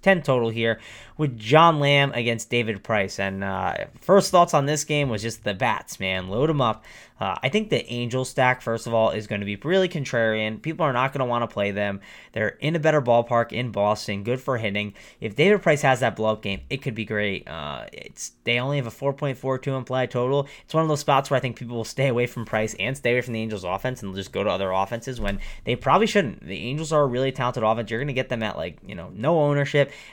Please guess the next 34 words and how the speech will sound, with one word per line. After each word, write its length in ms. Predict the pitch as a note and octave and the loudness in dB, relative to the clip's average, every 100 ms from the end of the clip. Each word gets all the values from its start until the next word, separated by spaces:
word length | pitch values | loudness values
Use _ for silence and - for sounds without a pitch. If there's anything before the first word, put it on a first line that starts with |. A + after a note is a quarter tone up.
| - | -6
And 80 | |
if 80 | A2 | -4
David 300 | A2 D#3 E3+ | 0 0 0
Price 180 | D#3 D3+ | 0 0
blows 240 | C#3 B2 | 0 -2
up, 200 | A#2+ A2+ - | 0 0 -2
it 160 | A2+ | -8
could 100 | - | -4
absolutely 500 | G#2 A2 - A2 G#2+ | -2 -2 -4 -6 -6
be 240 | G2+ G#2 F#2 | -4 -6 -4
a 100 | G2+ | -6
fireworks 600 | - G2 G#2 G#2+ G2+ - | -2 0 0 0 -2 -4
show 220 | G#2+ G2 | -4 -2
there. 380 | F#2 F2+ F2 F2 | -2 -2 -2 -4
Uh, 160 | F2 | -6
it's 200 | D#2+ - | -8 -10
gonna 120 | - G2+ | -8 -8
be 80 | |
seventy-five 400 | G2 C3 D3+ C#3+ | -4 -4 -2 -2
degrees, 320 | C3 A#2 A2+ G#2+ | 0 -2 -2 -2
wind 160 | C#3 | -4
blowing 260 | C3+ A#2+ A2+ | 0 0 2
out, 220 | A2+ - - - | 0 -2 -10 -6
ten 160 | - F3+ | 0 2
miles 180 | E3 D3 | 4 2
an 80 | C3 | 4
hour, 220 | B2 A#2 | 4 4
obviously 360 | A#2+ C3+ - | 4 2 -2
a 40 | A#2+ | -2
little 240 | A#2 G#2+ | -2 0
better 160 | A2+ G#2 | 0 2
hitting 240 | B2 B2 | 0 0
weather 260 | A#2 A2+ A2+ | 0 0 0
too. 320 | - A2 G#2 | 0 0 0